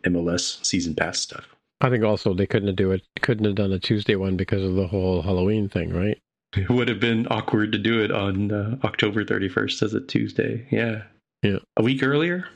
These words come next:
Speaker 1: maybe a week later, maybe too late. You know, you start b-, going into the holiday season and shopping and everything.
Speaker 2: Well, I guess they had to get it out. They had to get the orders out before Black Friday too, I guess. I don't know. I'm not sure what the logic is. Why, why the, why, I mean, again,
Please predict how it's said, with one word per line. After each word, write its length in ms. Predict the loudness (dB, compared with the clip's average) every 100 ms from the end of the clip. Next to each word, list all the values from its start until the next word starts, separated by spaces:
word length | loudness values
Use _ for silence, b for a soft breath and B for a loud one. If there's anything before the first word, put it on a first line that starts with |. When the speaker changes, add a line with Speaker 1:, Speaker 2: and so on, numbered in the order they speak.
| _
Speaker 1:
maybe 340 | 0 0 -2 0
a 40 | 0
week 200 | 2 0
later, 400 | 0 0 -4 -2 0
maybe 180 | 0
too 160 | 0 0
late. 240 | 0 -4 -2
You 120 | 0
know, 100 | 0
you 180 | 0 -2
start 300 | 0 0 2
b-, 260 | -2 -2 0
going 300 | 2 2 0
into 260 | 0 0
the 120 | 0 0
holiday 360 | 0 0 -2
season 480 | -2 -2 0 0 0
and 160 | 0 0
shopping 500 | 0 -2 0 0 -2
and 80 |
everything. 380 | -2 -2 -2 -4 -10 _ _ 0
Speaker 2:
Well, 160 | 2 2
I 80 | 0
guess 160 | 0
they 120 | 0
had 140 | 2 2
to 40 |
get 160 | 2 2
it 100 | 2
out. 220 | 0 0 0
They 100 | 0
had 120 | 0
to 40 |
get 160 | -2 0
the 120 | 2
orders 340 | 2 2 2 0
out 140 | 0
before 460 | -4 -2 0 0 0 0
Black 200 | 0 0
Friday 320 | 2 2 0 0
too, 260 | 0 2
I 40 | 2
guess. 260 | 0 0
I 80 | 0
don't 100 | 2
know. 260 | 2 0 -4 _ _ _
I'm 80 | 0
not 100 | 0 0
sure 80 | 0
what 160 | 0 0
the 80 | 0
logic 440 | 0 0 -2 -2
is. 220 | -2 -4 -12 _ _ 0
Why, 180 | 2 0
why 180 | 0 0
the, 200 | 2 0
why, 160 | 0 -2 2
I 80 | 2
mean, 220 | 2 -2 _ _
again, 400 | 0 2 2 0